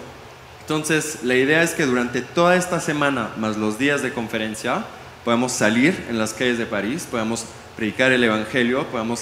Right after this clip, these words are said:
sensibilizar a ese francés que tiene un corazón tan duro, pero también tan alterado de por sí, para que pueda recibir a Cristo. Y, pues, para eso los necesitamos. Gracias a Dios tenemos una iglesia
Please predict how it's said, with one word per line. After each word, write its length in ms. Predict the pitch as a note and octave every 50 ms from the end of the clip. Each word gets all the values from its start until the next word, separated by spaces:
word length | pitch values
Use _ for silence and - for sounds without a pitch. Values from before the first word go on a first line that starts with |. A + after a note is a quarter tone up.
| - -
sensibilizar 760 | - - - B2+ B2+ C3 - D#3 D3 C#3 C#3 C3+ - D3 C3+
a 40 | C#3
ese 160 | C3 - C#3+
francés 400 | - B2+ A#2 A2 G#2+ - B2 A#2+
que 80 | - A2+
tiene 180 | - A2+ A2+
un 60 | A2+ A2
corazón 400 | A2+ A2+ A2 G2+ - A2+ A2+ A2 A2 - - - - - - - - - - -
tan 180 | - C3+ D#3 D#3
duro, 320 | D3 C#3 C#3+ C#3+ D3+ - - - - - - - - - - - - - - - - - - -
pero 300 | - C3+ B2+ B2 A#2 A#2
también 360 | A#2 C3 B2 B2+ C3 C3+ C3+ B2+
tan 280 | C3+ C3+ C#3 C#3+ C#3+
alterado 600 | C#3 C3 B2+ B2+ C3 B2 B2 B2 B2 B2+ C3 C#3 C3+
de 60 | A#2+
por 160 | - A2 G#2
sí, 280 | - - C3 D3 G#3+ A#3 - - -
para 260 | B2 A2+ A2 A2 A2
que 100 | - A#2
pueda 240 | - - B2 A#2+ A#2+
recibir 400 | B2 A#2 G#2+ G#2 - A2+ A2 A2
a 100 | A2 G#2+
Cristo. 340 | - A#2 G#2+ - - F2+ D#2+ - - - - - - - - - -
Y, 400 | G#2 F#2+ F#2+ F#2 F2+ F2+ F2+ F2
pues, 540 | F2 - A#2 A2+ - - - - - - - - - - - - - - - - - - -
para 180 | A#2 A2 A2+
eso 220 | B2 C3+ - G3+ G3+
los 140 | F#3+ D#3+ C#3
necesitamos. 840 | C3+ A#2 - - A2+ - - D3+ E3+ E3+ C#3+ A2 G2 - - - - - -
Gracias 260 | A#2+ C#3 - - -
a 80 | C#3+ B2+
Dios 240 | B2 B2+ C3+ C3
tenemos 420 | - D3 B2+ B2 A#2+ B2+ C3 C3 -
una 140 | C#3+ C3 B2
iglesia 360 | B2 A#2+ B2 B2 - -